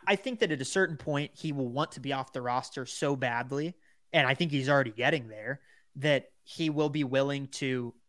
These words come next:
not hold out at camp and not hold out from playing with whatever team he gets traded to. If he feels,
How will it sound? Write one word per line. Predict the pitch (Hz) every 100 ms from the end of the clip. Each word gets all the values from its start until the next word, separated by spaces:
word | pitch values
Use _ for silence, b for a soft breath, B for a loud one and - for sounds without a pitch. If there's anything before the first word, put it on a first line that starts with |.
| _
not | 139 143 -
hold | - 165 151
out | 131 135
at | 123 -
camp | - 139 135 131
and | 127
not | 131 139
hold | - 147 131
out | 131 135 -
from | 127
playing | - 139 131 123
with | 120 -
whatever | 135 131 127
team | - 143
he | 127
gets | 117 -
traded | - 190 156 -
to. | 113 104 _ _ _
If | -
he | 156
feels, | 135 - 185 175 156